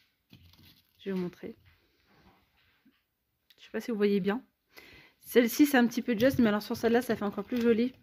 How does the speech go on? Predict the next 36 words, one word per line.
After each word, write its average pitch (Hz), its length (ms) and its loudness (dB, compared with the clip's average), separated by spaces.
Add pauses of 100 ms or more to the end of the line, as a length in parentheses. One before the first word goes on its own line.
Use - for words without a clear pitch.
Sur, 196 160 -10
hop. - 540 -8 (1900)
Elle 202 80 -2
a 196 40 4
également 208 280 4
pris 233 200 -4
comme 214 200 0
ça. 247 260 -2 (360)
Donc 202 120 -8
là, 240 140 4
ce 247 100 -10
qu'elle 240 140 4
a 220 60 6
fait, 285 120 0
c'est 285 120 -2
qu'elle 214 120 -2
a 214 60 0
enlevé 220 240 4
le, 220 320 4 (1800)
le 196 60 -16
petit - 240 -10
bout 214 180 -2
là 254 160 2 (680)
et 196 60 -4
de 196 60 2
la 196 100 2
poser 214 320 0
comme 226 240 -2
ça. 208 240 -6 (220)
Hop, 214 100 -4 (120)
dans 190 100 -6
l'autre 185 180 -6
sens, 233 240 -8
ce - 180 -16
serait - 220 -12
mieux. 220 280 0